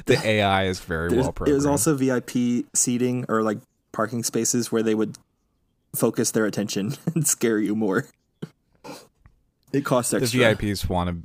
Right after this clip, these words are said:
Speaker 1: wanna be scared more. Maybe they get some splash on the, on the camera. I mean, it's just a good idea for a game that is someone's in a car and you have to, like, I don't know. You're,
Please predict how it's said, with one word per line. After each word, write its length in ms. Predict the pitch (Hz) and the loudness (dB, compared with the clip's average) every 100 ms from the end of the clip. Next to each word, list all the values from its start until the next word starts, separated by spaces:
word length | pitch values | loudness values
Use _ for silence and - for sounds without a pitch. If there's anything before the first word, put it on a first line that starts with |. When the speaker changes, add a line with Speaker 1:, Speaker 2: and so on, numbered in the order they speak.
| - _ - | -16 _ -10
Speaker 1:
wanna 200 | 92 85 | -6 -6
be 180 | 82 82 | -8 -10
scared 420 | - 76 76 82 - _ | -10 -8 -10 -10 -18 _
more. 300 | 95 80 76 - | -8 -4 -4 -6
Maybe 320 | 98 104 107 | -2 0 2
they 120 | 101 95 | 2 0
get 160 | 90 | -2
some 100 | 98 | -4
splash 580 | 92 - 92 82 85 - | -4 -4 -2 -2 -4 -8
on 100 | 85 | -8
the, 160 | 82 80 _ _ | -8 -12 _ _
on 100 | 92 | -10
the 80 | 90 | -10
camera. 340 | 85 87 87 - - | -8 -8 -8 -10 0
I 40 | |
mean, 200 | 165 170 | 4 4
it's 140 | 180 196 | 4 0
just 160 | 247 | 0
a 40 | 120 | 2
good 160 | 117 | 4
idea 280 | 107 98 101 | 4 2 0
for 120 | - | 0
a 40 | 92 | -4
game 380 | 87 87 90 | -2 -4 -4
that 200 | 87 87 | -4 -6
is 160 | 92 90 | -6 -6
someone's 680 | - - 95 92 92 90 - | -8 -8 -6 -4 -4 -6 -8
in 120 | 95 | -8
a 80 | 90 | -8
car 580 | 85 92 85 82 82 - | -4 -2 -2 -2 -4 -8
and 160 | 92 90 | -10 -8
you 100 | 87 | -6
have 240 | 98 87 | -6 -6
to, 180 | - 87 | -8 -8
like, 360 | 80 80 80 - _ _ _ _ _ _ _ _ _ _ _ _ _ _ _ _ _ | -6 -8 -10 -18 _ _ _ _ _ _ _ _ _ _ _ _ _ _ _ _ _
I 60 | 95 | -8
don't 140 | 92 | -6
know. 220 | 82 80 92 _ _ _ _ _ _ _ _ _ _ _ | -6 -6 -10 _ _ _ _ _ _ _ _ _ _ _
You're, 200 | 123 120 | 2 2